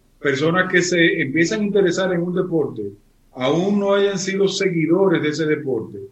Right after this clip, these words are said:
tú, tú construyes mucho más fuerte. Es el caso de Tiger con el golf,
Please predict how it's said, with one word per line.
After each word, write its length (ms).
tú, 360
tú 220
construyes 640
mucho 220
más 220
fuerte. 420
Es 80
el 120
caso 340
de 180
Tiger 560
con 200
el 160
golf, 400